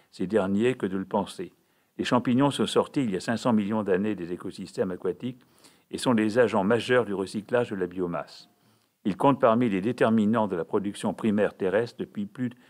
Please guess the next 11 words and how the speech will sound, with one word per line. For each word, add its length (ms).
de 100
quatre 240
cent 240
vingt-deux 300
millions 300
d'années, 400
lorsque 300
les 160
premières 580
inter-, 360
lorsque 340